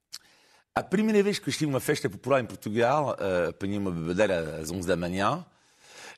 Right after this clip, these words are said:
e porque disseram-me para dançar, não sei o que mais, e, e depois eu comi uma bifane, comi um corato, eh, quatro imperiais, dois copos de vinho. <laughs> E o que é isto? <laughs> Mas o que é isto? Às onze da manhã.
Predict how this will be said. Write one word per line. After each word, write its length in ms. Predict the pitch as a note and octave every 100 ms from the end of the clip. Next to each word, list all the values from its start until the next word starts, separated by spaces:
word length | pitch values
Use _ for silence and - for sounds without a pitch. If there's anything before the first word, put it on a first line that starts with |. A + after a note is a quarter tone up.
| -
e 240 | B2 C#3 C3
porque 280 | D3 -
disseram-me 460 | B2 F2+ - D3+ G#2
para 240 | G2+ F#2+
dançar, 720 | A2 A2 A2 - E3 E3 D#3+ C3+
não 120 | A2
sei 180 | - A2
o 20 |
que 120 | -
mais, 400 | D3+ D3 C3 A2+ - - -
e, 340 | - B2+ B2+ C3
e 40 |
depois 280 | B2+ F#3+ C#3
eu 60 | A#2
comi 180 | A#2
uma 120 | G#2+ A2
bifane, 800 | C3+ - F3 E3 E3 D3 C3 A2 _
comi 180 | A2+ A2+
um 200 | G#2 F#2+
corato, 760 | - B2+ D#3+ D#3+ - - C3+ - _ - - - - -
eh, 240 | A2+ G#2+ G#2+
quatro 260 | C3 B2+
imperiais, 680 | A2 B2 C3 D3+ D#3 D3+ B2+
dois 240 | A#2+ A2 A#2
copos 300 | C3+ A2 A2+
de 80 | B2+
vinho. 460 | A#2+ - - - -
<laughs> 100 | - C3+
E 120 | B2
o 20 |
que 160 | - -
é 40 | E2
isto? 420 | C2+ A2 - -
<laughs> 20 |
Mas 220 | D#3 D#4
o 60 | F4
que 240 | - -
é 60 | G3+ - -
isto? 420 | - - - - - - - - -
Às 200 | F#3+ D#3+
onze 220 | F#3+ D3
da 100 | D3
manhã. 460 | C3+ A#2+ G#2+ F2